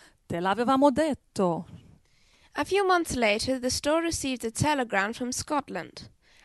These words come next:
Speaker 2: asking that the young salesman be sent to help select furnishings for Skerwell Castle.
Speaker 1: Pochi mesi dopo, il negozio ricevette un telegramma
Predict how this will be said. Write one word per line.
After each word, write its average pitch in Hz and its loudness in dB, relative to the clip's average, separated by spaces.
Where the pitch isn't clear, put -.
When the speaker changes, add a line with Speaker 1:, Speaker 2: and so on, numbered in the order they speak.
Speaker 2:
asking 285 0
that 220 -2
the 220 -4
young 311 -2
salesman 233 -4
be 240 -8
sent 285 -8
to 320 -6
help 262 -4
select 226 -2
furnishings 233 -2
for 226 -4
Skerwell 208 -2
Castle. - -2
Speaker 1:
Pochi 254 0
mesi 247 0
dopo, 196 0
il 214 -2
negozio 262 0
ricevette 247 -2
un 208 0
telegramma 196 -2